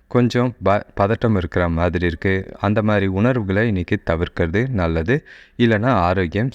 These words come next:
சி-, சில சிறிய அளவுல பாதிக்கப்படும். அடுத்த ராசி பார்த்தீங்கன்னா தனுசு ராசி. இன்னைக்கு வந்து உங்களுக்கு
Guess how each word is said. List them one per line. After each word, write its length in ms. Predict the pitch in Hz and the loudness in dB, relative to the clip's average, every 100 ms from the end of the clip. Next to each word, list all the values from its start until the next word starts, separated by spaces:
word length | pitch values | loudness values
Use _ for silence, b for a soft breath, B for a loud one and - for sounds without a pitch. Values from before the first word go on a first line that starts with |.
| - | -4
சி-, 160 | 107 - 117 - _ - - _ - - - | -6 -6 -18 -18 _ -20 -20 _ -16 -14 -12
சில 400 | - 120 107 110 123 - - - _ | -2 2 2 0 -4 -8 -10 -10 _
சிறிய 360 | - - 120 107 | -6 0 2 2
அளவுல 220 | 98 110 | 2 2
பாதிக்கப்படும். 800 | 120 87 82 101 - 78 92 92 - _ _ - b b b b b b b b b b b b - - _ - - _ - _ - - - | 2 0 0 -2 -2 0 0 -2 -8 _ _ -20 b b b b b b b b b b b b -20 -20 _ -20 -20 _ -20 _ -20 -20 -2
அடுத்த 360 | 113 131 - | 4 4 4
ராசி 280 | 135 101 98 90 | 4 4 0 -2
பார்த்தீங்கன்னா 400 | 85 90 90 120 87 | -2 0 -2 0 0
தனுசு 260 | 87 87 | -2 -2
ராசி. 500 | 85 85 82 139 160 - | 0 -2 0 -2 -2 0
இன்னைக்கு 380 | 151 165 - | 2 2 0
வந்து 380 | 98 87 98 110 b b b - | 0 0 0 -2 b b b -2
உங்களுக்கு 380 | 120 117 - | 2 2 0